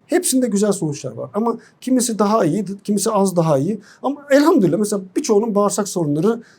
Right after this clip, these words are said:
o sindirim sorunlarında çözülmeleri gördük. Ben şifalanacağına devam edildiğinde inanıyorum. Ama herkes de unutmasın, tamam mı? Gerçek sebepleri çözmeye çalışacağız hayatımızda. O zaman da şifa, şifa veren Allah'tır. Allah vermese ne yapacağız?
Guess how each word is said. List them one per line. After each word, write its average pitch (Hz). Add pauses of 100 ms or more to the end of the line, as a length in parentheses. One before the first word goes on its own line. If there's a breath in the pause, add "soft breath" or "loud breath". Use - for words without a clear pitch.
(120 loud breath)
o 175
sindirim 208
sorunlarında 160
çözülmeleri 214
gördük. 180 (400 soft breath)
Ben 311
şifalanacağına 254
devam 254
edildiğinde 214
inanıyorum. 214 (380 soft breath)
Ama 226 (120)
herkes 240
de 220
unutmasın, 165
tamam 156
mı? 117 (120)
Gerçek 180
sebepleri 170
çözmeye 143
çalışacağız 123
hayatımızda. 127 (360 soft breath)
O 240
zaman 247
da 214
şifa, 254
şifa 349
veren 330
Allah'tır. 294
Allah 226
vermese 226
ne 226
yapacağız? 139